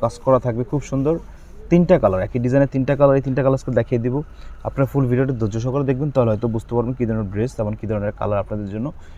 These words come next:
নিয়ে আসলাম। যাক, খুব বেশি কথা বলবো না, ফুল ভিডিওটি ধৈর্য সহকারে দেখুন আপনারা। অতি ফার্স্ট যে কালারটি দেখাচ্ছি, খুব সুন্দর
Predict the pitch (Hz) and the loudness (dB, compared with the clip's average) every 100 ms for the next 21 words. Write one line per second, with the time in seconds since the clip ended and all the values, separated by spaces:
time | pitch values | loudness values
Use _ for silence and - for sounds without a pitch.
0 | - 117 113 - 95 101 107 147 135 - | -6 0 0 -2 -2 -2 0 -4 -4 -2
1 | 135 139 143 143 147 151 147 139 110 110 | -2 0 0 2 2 0 -2 -2 0 -2
2 | 127 113 101 107 120 107 82 - - - | -2 -2 -2 -2 0 0 -2 -8 -10 -10
3 | - - - - - - - - - - | -14 -14 -16 -14 -16 -16 -16 -16 -16 -16
4 | - - 131 165 165 - 135 127 120 113 | -10 -2 2 4 4 4 2 4 6 6
5 | 107 110 110 120 131 - 151 - 139 | 4 0 0 -2 -6 -4 -4 -2 0